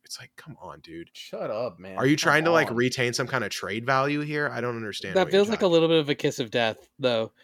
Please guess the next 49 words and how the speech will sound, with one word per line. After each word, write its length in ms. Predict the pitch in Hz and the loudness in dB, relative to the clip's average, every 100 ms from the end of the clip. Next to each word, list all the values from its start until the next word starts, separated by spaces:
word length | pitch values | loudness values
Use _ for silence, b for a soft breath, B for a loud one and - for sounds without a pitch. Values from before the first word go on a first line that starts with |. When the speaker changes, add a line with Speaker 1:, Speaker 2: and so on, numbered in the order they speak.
| B B | B B
Speaker 3:
It's 180 | 131 - | -2 0
kinda 180 | 170 160 | 2 6
like, 300 | 175 156 156 | 6 4 4
uh, 180 | 139 131 | 4 4
when 140 | 139 | 2
the 80 | 135 | 0
owner 220 | 135 135 | 0 -2
comes 260 | 143 147 139 | -2 -2 0
out 260 | 143 143 | 2 0
and 320 | 127 131 127 135 | 0 -2 -2 -2
has, 220 | 135 131 | -2 0
like, 160 | 127 | -2
a 60 | 131 | -4
statement 360 | - 127 127 127 | -2 -4 -2 -4
of 80 | |
support 320 | 139 123 127 131 | -4 -2 -4 -2
for 60 | |
the 100 | 135 | -4
head 220 | 131 123 | -2 -2
coach, 320 | 127 131 135 - B B B | 0 -2 -2 -12 B B B
which 140 | 143 | 2
is 100 | 143 | 2
basically 400 | 131 147 156 156 | 2 2 2 -4
just, 220 | 143 151 151 | -2 0 0
uh, 420 | 147 147 151 131 | -4 0 2 2
like, 260 | 135 131 143 | 2 2 0
acknowledging, 640 | 127 127 131 127 135 131 b b b b _ _ | 0 2 2 0 -2 -2 b b b b _ _
"Yeah, 280 | 139 143 131 | 2 4 4
we're 100 | 131 | 2
probably 220 | 135 123 | 0 0
gonna 140 | 117 | -2
fire 280 | 110 117 113 | -2 -2 -2
his 120 | 107 117 | -2 -2
Speaker 1:
Like, 100 | 113 | -4
Speaker 3:
butt." 100 | - - | -6 -10
<laughs> 0 | 147 | -2
Speaker 1:
like 120 | 127 | 2
earlier 340 | 127 127 123 117 | 4 4 4 4
this 180 | 123 | 2
season 320 | 131 123 131 123 | 2 2 2 2
when 120 | 113 | 0
he, 120 | 120 | 0
like, 260 | 110 101 107 | -2 -4 -6
was 120 | 104 | -6
basically 300 | 107 101 104 | -6 -4 -4
like, 180 | 90 95 | -4 -4
"Yeah, 160 | 113 | 0
Waldron 500 | 110 95 101 107 113 | 0 0 -4 -4 -6
and 200 | 113 113 | -6 -8